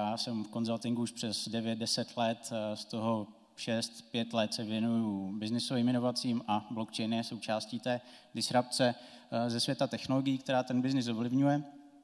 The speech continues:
Nejsem vývojář, takže to, o čem tady budu mluvit, tak, eh, tak, eh, nebudu umět do detailu vysvětlit, nicméně umím to, umím to, eh, snad dohromady propojit. Já jsem si tady chystal nějaký menti, který asi nepoužijem, protože ten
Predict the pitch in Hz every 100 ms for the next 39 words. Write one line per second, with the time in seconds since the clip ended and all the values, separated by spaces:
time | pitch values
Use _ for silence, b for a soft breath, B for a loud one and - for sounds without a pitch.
0 | - - 143 147 165 156 156 151 147 -
1 | 120 131 123 - - 127 117 135 120 123
2 | 123 135 135 113 120 117 120 - 117 113
3 | 117 113 B B - 117 - 117 117 117
4 | 113 110 113 - - 131 - 117 113 127
5 | 143 147 135 139 131 - 131 131 131 139
6 | 131 110 - 120 131 120 120 - 127 131
7 | 120 120 120 127 113 117 117 123 123 127
8 | 160 - - - - - 123 120 - -
9 | - _ _ - 113 117 123 131 120 101
10 | 123 98 - B B B B - 98 139
11 | 139 139 139 139 131 143 139 151 156 120
12 | 107 107 123 123 131 - - 120 123 117
13 | 120 107 - 131 117 120 123 123 123 117
14 | 120 127